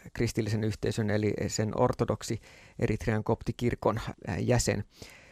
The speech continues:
Kuka tahansa neljän tunnustetun uskonnollisen ryhmän, siis islamin ja näiden kolmen kristillisen kirkkokunnan ulkopuolella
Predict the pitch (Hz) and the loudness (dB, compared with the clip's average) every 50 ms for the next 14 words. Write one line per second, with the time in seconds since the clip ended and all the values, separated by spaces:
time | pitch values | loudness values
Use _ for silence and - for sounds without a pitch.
0 | - - _ _ - 143 - 165 147 - 160 160 156 135 151 139 143 147 147 147 | -20 -20 _ _ -6 4 6 8 8 10 8 8 8 8 8 8 8 8 8 10
1 | 139 131 120 113 - - 143 131 127 117 - 123 - 127 117 120 127 - - 135 | 10 8 8 6 4 2 2 2 2 2 2 2 2 2 2 2 2 2 2 2
2 | 120 117 113 117 127 117 120 135 131 127 120 113 104 104 - - 127 120 113 - | 2 4 4 4 2 2 4 4 4 6 4 4 2 0 0 2 2 2 2 2
3 | - 147 139 - - 135 123 120 117 107 107 110 110 107 107 110 113 104 - 110 | 4 4 4 6 6 6 6 6 6 4 2 2 2 2 2 2 0 2 0 0
4 | 104 - 123 123 113 110 104 101 107 - - 131 117 - - 117 117 104 - - | 4 6 8 8 8 6 4 0 -2 -2 0 0 0 0 0 0 0 0 2 0
5 | 131 - - 117 - - 117 110 104 113 120 110 - 101 - - 107 107 113 110 | 0 0 0 -2 0 0 2 2 4 4 4 2 0 -2 0 2 2 2 2 2